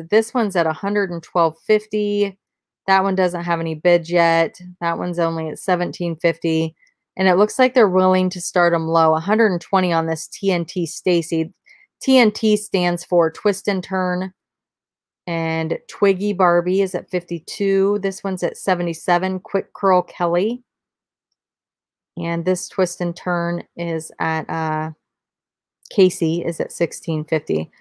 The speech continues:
So they've still got four days left. Uh, let's look at the solds. This is a great way to learn. If you find somebody who's selling bolos and then you go in and you search their solds. Um, so you've got Dramatic New Living Barbie, a hundred forty-one.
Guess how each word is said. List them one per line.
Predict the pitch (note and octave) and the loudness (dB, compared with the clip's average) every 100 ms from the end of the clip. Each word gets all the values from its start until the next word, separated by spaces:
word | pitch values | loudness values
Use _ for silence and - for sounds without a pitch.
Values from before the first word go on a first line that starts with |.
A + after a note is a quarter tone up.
| _ _ | _ _
So | - A3+ | 2 6
they've | A3 A#3 | 6 4
still | - A3 | 4 4
got | F#3+ F3 - _ | 4 2 0 _
four | F#3 F3+ | 2 4
days | E3+ D#3+ D#3 | 4 2 -2
left. | E3 D#3+ D#3+ _ - _ _ _ _ _ _ | 0 0 -2 _ -20 _ _ _ _ _ _
Uh, | F3 E3+ E3+ E3+ | -6 -4 -2 -2
let's | F#3 - | -6 -4
look | G3+ F#3 | -6 -6
at | |
the | F3+ | -10
solds. | - F3+ D#3+ D#3 D#3+ - - _ _ _ _ _ _ _ - | -6 -2 0 -2 -4 -16 -20 _ _ _ _ _ _ _ 0
This | B3 | 4
is | D#4+ C#4+ | 4 6
a | |
great | A#3 G#3 | 6 6
way | F3+ F3+ | 6 6
to | E3 | 4
learn. | D#3+ D#3+ D#3+ | 0 -2 -4
If | - | -4
you | G3 | 0
find | G#3+ G#3+ G#3+ | 2 2 0
somebody | A3+ A3 G#3 | 2 4 4
who's | F3+ D#3+ | 2 0
selling | F#3+ F3 F3 E3 | 0 2 0 2
bolos | E3 E3 F3+ F#3 F#3+ | 2 4 4 4 2
and | F3+ | -2
then | E3+ | -4
you | E3+ | -4
go | D#3+ E3+ E3+ | 2 2 4
in | E3+ E3+ | 0 -2
and | E3+ E3 | -4 -4
you | |
search | D#3 F3 F3 - | -4 -2 -2 -2
their | E3+ | -4
solds. | D#3+ - E3 F3+ F#3+ - _ _ _ _ _ | -2 0 4 4 2 -10 _ _ _ _ _
Um, | - F3 F3 E3+ | 0 2 2 0
so | E3+ F#3 | 0 0
you've | F3 | 2
got | F#3 E3+ | 2 2
Dramatic | E3+ F3+ E3+ E3 E3+ F#3+ F#3 _ _ _ - | 0 -2 0 0 0 -2 -4 _ _ _ -10
New | E3+ E3+ F#3 G3 | -6 -2 -2 0
Living | F3+ F3 F3+ F3+ | 0 0 -2 -2
Barbie, | D#3+ D#3 D3 E3+ A3+ | -2 -2 -2 -2 -2
a | |
hundred | F3+ E3+ F3 F3 | -2 -2 -2 -4
forty-one. | - F3+ E3+ D#3 D3+ D3+ E3+ G#3+ | 0 0 2 -2 -4 -4 -4 -8